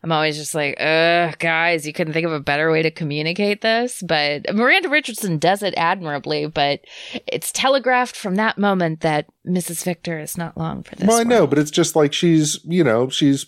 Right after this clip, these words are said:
Speaker 2: she's gonna die of T B or whatever it is the, the phantom coughing disease is. But, like, that doesn't stop her from fulfilling her wifely duties for, like, Baldy McLimey Pants over there, like, whatever his
Speaker 1: <laughs> Oh,
Speaker 2: name is. Like,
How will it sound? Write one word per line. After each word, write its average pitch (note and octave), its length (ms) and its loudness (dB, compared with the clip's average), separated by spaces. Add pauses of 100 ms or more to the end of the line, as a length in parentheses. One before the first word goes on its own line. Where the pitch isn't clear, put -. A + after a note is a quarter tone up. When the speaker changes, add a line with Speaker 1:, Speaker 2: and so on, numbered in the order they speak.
Speaker 2:
she's C3 260 0
gonna D3 240 2
die B2 260 4
of B2 160 2
T C3+ 140 2
B G#2+ 300 2
or G#2 80 2
whatever G2+ 380 4
it G2 80 4
is G2 260 4
the, G2 260 4
the G2 320 0 (140)
phantom G#2 360 0
coughing G2+ 380 0
disease F2 380 0
is. D#2+ 180 0 (480)
But, A#2 160 2
like, F#2 480 2
that G2 260 0
doesn't C3 260 2
stop C3+ 320 2
her D3+ 100 2
from F#2 420 -4 (420)
fulfilling B2+ 480 0
her A#2+ 80 2
wifely A2+ 400 2
duties G#2+ 480 2
for, G2 220 0
like, F2+ 240 -2 (1200)
Baldy A2 320 2
McLimey A2 560 0
Pants D#2 320 -2
over D#2 220 0
there, C#2+ 240 -2
like, F2+ 200 0
whatever F#2+ 320 2
his G#2+ 180 0
Speaker 1:
<laughs> G#2+ 40 -8
Oh, - 160 0
Speaker 2:
name E3+ 40 -6
is. D#3+ 100 -12 (400)
Like, D#3 120 4